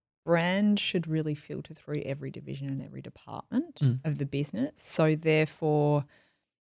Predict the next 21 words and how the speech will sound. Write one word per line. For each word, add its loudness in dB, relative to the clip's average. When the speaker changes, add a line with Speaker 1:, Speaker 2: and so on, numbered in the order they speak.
Speaker 1:
it's, 2
it's 2
a 0
really 2
in-, 2
interesting 0
question 2
around, 0
I 6
mean, 12
there 12
are 12
certain 10
brand 8
investments 4
that 0
you'll 0
make 0
that 2
will 2
be -2